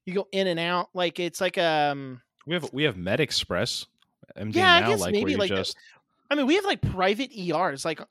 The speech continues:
Speaker 1: there's, like, three within, like, walking distance, I feel like, of my place, where it's, like, they're not a part of a hospital. They're literally, like, private owned E Rs. It's, like, two rooms, and you just go in, you s-, pay out of pocket for it.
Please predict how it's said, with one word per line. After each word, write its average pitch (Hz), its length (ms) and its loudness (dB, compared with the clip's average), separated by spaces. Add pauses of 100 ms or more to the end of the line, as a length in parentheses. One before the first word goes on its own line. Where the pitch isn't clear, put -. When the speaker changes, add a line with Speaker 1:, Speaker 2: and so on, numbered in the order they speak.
(280)
Speaker 1:
there's, 233 260 -4
like, 233 220 0
three 165 420 -4
within, 143 300 -6
like, 135 220 -6
walking 131 360 -10
distance, 123 320 -14
I 123 80 -8
feel 131 160 -8
like, 131 160 -10
of 120 140 -20
my 127 140 -10
place, 120 380 -12 (360)
where 214 160 4
it's, 214 160 2
like, 226 180 0
they're 202 140 0
not 185 180 2
a 190 40 4
part 202 180 2
of 185 80 -2
a 165 40 0
hospital. 156 440 -2
They're 165 120 -2
literally, 156 380 -4
like, 143 240 -4
private 151 460 -2
owned 147 360 -4
E 151 200 -4
Rs. 143 400 -2 (280)
It's, 165 140 -8
like, 170 140 -4
two 196 240 -6
rooms, 151 640 -6 (100)
and 160 360 0
you 170 120 -4
just 151 240 -2
go 156 220 2
in, 160 260 -2
you 147 140 -6
s-, - 180 -12 (420)
pay 160 220 0
out 160 140 2
of 143 80 -6
pocket 147 440 -4
for 170 260 -6
it. 165 140 -2